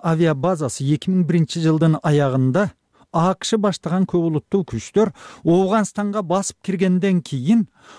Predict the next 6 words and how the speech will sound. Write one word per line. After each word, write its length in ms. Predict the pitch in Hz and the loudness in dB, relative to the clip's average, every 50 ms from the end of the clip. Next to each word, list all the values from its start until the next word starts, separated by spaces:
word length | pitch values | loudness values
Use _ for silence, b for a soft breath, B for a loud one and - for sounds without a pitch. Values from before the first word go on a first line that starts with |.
| B | B
бул 300 | - 131 139 165 165 175 - | -2 0 2 2 2 0 -2
операцияга 800 | - 180 165 - 180 175 190 226 226 - - 226 220 190 220 208 | -4 -6 -4 -2 -2 0 0 0 -2 -2 -2 -4 0 0 0 0
катышкан 680 | - 208 202 - - - - - 196 196 196 185 180 | 0 -2 -2 -2 -6 -6 -2 2 2 4 4 4 4
натонун 460 | 185 208 214 - - 214 214 208 208 | 4 4 2 0 -2 -2 0 0 0
аскерлерине 640 | 208 - - - 196 190 190 190 190 180 190 190 180 | -2 -2 -4 -4 -4 -2 -2 -2 -2 0 -2 -2 0
көмөктөшүү 560 | - 185 185 180 - - 175 165 - - 175 | 2 2 2 2 0 0 -2 -2 -2 -2 -2